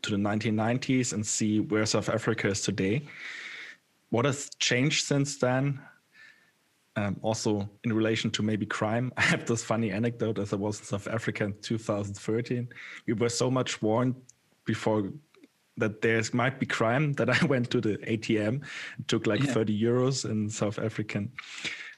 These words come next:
Speaker 1: rand
Speaker 2: Yeah.
Speaker 1: and lost it on the way back to the hotel because I was so scared about crime. It was just, like, stupid, but <laughs>
Speaker 2: Yeah.
Speaker 1: it's this image that, is it still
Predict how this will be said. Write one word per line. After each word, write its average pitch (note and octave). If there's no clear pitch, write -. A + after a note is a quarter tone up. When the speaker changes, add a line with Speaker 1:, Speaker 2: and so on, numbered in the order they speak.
Speaker 1:
rand A2
Speaker 2:
Yeah. G#2+
Speaker 1:
and A#2
lost B2
it C#3
on A#2+
the A#2+
way A#2+
back B2
to A#2+
the A#2
hotel B2
because B2
I A2+
was A2+
so A#2+
scared B2+
about A2
crime. A#2+
It A2+
was A#2
just, -
like, G2+
stupid, -
but G2
<laughs> -
Speaker 2:
Yeah. B2+
Speaker 1:
it's D3
this C3+
image D#3
that, A2+
is D3
it C3+
still C3+